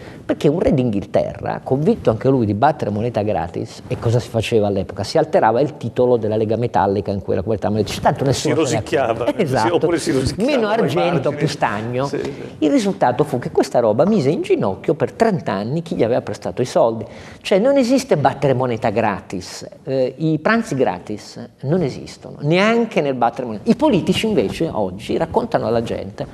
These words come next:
Speaker 1: "Ah, peccato che non possiamo battere moneta gratis,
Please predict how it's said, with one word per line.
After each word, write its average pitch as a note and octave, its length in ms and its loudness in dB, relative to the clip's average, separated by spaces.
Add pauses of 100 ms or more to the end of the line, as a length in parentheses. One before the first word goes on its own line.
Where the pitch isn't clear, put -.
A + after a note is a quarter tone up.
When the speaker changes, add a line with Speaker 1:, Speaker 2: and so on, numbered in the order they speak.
(140)
Speaker 1:
"Ah, D#3+ 440 2
peccato F#3 560 2
che D3 80 4
non D#3 100 2
possiamo D#3 300 0
battere C3+ 360 0
moneta C3 220 0
gratis, A2+ 400 0